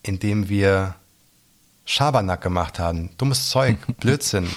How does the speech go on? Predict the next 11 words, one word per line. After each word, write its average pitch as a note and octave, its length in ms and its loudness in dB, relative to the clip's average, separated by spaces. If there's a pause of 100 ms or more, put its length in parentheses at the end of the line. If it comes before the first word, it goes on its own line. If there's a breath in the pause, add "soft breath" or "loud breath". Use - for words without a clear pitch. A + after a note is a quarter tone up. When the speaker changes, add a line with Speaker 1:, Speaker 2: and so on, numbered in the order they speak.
Speaker 1:
ja, B2+ 240 0
also G#2+ 340 0
wirklich, A#2+ 400 -2 (1800 loud breath)
ähm, A2 220 2
jeden B2+ 320 0
Tag A2+ 240 0
genossen, A#2 560 0 (460)
so - 160 -4
gut B2+ 240 -4
es - 140 -4
ging. A#2+ 360 0